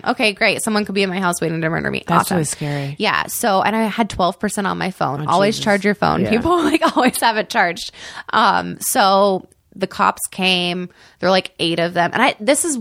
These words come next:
Speaker 1: one of the times where I decided that I'm not gonna vlog anymore, 'cause I actually made a video about it afterwards. But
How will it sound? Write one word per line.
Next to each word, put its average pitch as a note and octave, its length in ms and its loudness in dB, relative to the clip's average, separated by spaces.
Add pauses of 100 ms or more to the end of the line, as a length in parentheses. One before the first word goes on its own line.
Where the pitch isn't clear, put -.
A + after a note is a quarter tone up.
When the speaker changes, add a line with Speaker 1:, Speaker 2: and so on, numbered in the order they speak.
(120)
Speaker 1:
one F#3+ 420 -2
of G#3 140 -2
the F3+ 80 -2
times F3 360 -4
where F3 120 0
I D#3+ 200 -4 (340)
decided D#3 440 0
that D3 100 0
I'm C#3 120 -2
not - 140 -6
gonna - 140 -8
vlog - 220 -4
anymore, - 400 -6 (580)
'cause A3+ 120 0
I G3+ 80 4
actually F#3 220 -2
made E3+ 120 -2
a F3 60 -2
video F3+ 240 2
about E3+ 160 -2
it E3+ 100 -4
afterwards. E3+ 540 -4
But D#3+ 240 0